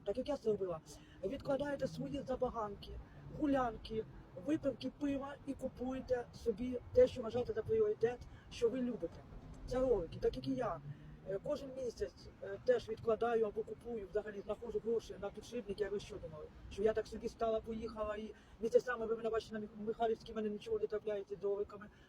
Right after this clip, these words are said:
Ось була навіть змінювала кліпсу, тому що там уже вона так переламалася на декілька ку-, шматків, там бачили відео,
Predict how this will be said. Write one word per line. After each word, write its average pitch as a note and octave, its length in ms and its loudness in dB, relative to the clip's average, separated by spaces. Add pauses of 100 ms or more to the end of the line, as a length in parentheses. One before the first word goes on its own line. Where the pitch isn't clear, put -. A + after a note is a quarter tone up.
(100)
Ось G#3 120 8
була A3 220 4
навіть G#3 240 0
змінювала G3 420 0
кліпсу, A3+ 480 -6 (280)
тому G3+ 140 -4
що G#3 100 -8
там G#3+ 140 0
уже G3 120 -4
вона G3 160 -2
так A3 160 0
переламалася A3 800 -2 (200)
на G#3 160 -4
декілька G#3+ 480 2
ку-, G#3+ 320 -4
шматків, G#3+ 460 -6
там G3+ 160 -6
бачили F#3 340 -2
відео, E3+ 340 -2